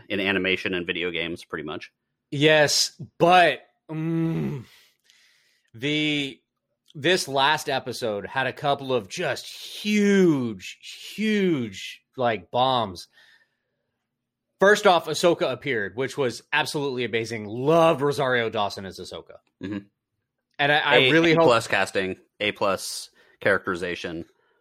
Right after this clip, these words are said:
Speaker 2: A plus, A plus acting, it, just everything.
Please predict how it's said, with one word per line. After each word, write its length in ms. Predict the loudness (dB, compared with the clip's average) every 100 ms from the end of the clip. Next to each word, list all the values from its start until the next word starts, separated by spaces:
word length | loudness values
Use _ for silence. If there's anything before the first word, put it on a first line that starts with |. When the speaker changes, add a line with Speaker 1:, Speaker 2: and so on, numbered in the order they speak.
| _ _ _ _ _ _ -2
Speaker 2:
A 140 | -2
plus, 360 | 2 0 0 -8
A 120 | -8 -4
plus 220 | -4 -4
acting, 460 | -2 -2 -2 -4 -4
it, 180 | -6 -6
just 260 | -8 -6 -2
everything. 600 | 0 0 -4 -6 -10